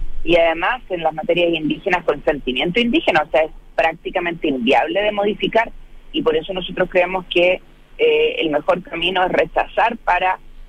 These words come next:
poder escribir una buena constitución, y no esta que, de ser aprobada, es absolutamente impracticable su, eh,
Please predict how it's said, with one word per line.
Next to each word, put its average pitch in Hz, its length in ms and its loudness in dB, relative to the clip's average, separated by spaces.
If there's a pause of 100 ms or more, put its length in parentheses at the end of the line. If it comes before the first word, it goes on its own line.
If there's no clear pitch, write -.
poder 165 280 2
escribir 226 400 -2
una 202 160 2
buena 180 260 2
constitución, 151 680 -2
y - 100 -6
no 180 180 4
esta 202 260 0 (100)
que, 180 280 2 (340)
de - 140 2
ser 226 160 2
aprobada, 214 680 0
es 185 140 -6 (200)
absolutamente 233 920 -2
impracticable 208 840 0 (120)
su, 202 240 0 (340)
eh, 156 320 4